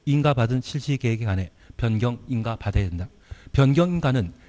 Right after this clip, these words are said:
중요한 사항에 대해서는 변경 인가받도록 돼 있는데 경미한 사항은 필요 없거든요. 그래서 지금 백분의 십 범위에서 감소한다. 감소란 말 보게 되면 중요한 변경이다, 경미한 변경이다. 경미한 변경입니다.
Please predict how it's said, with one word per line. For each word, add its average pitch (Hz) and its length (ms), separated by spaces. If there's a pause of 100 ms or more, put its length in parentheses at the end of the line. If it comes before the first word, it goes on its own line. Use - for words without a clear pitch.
중요한 139 380
사항에 131 320
대해서는 104 500
변경 110 420
인가받도록 139 580
돼 107 80
있는데 90 380 (260)
경미한 131 320
사항은 117 240 (800)
필요 180 180
없거든요. 95 420 (1700)
그래서 127 280 (180)
지금 123 240 (380)
백분의 131 360
십 - 300
범위에서 120 540
감소한다. 98 580 (200)
감소란 123 360
말 110 120
보게 104 220
되면 113 220 (220)
중요한 123 340
변경이다, 107 500 (100)
경미한 120 320
변경이다. 87 420 (760)
경미한 127 340
변경입니다. 92 440